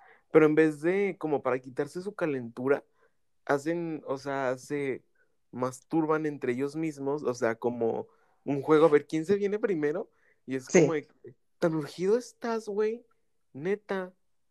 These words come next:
Speaker 1: O sea, tan urgido tienes que estar para hacer esos tipos de juego".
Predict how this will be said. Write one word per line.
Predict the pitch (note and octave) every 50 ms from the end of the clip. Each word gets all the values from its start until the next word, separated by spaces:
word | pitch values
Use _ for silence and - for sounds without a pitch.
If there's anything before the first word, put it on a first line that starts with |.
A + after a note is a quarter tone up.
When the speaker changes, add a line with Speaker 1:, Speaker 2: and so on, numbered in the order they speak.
| _ _ _ _ _ _ _ _ _
Speaker 1:
O | - D3+
sea, | - D#3+
tan | D#3 - E3 E3
urgido | D#3+ D3+ - - F#3+ F#3+ G#3+ G#3
tienes | - G#3+ G#3+ A3+ A3+ -
que | - F3+
estar | - - D3 D#3 -
para | - G3+ G3
hacer | F3+ F3 E3 D#3+
esos | F3 F3 - G3 G3 -
tipos | - F3+ F3 - F#3+ F3
de | F#3+ G#3
juego". | - D3 D3 C#3+ C#3+ - -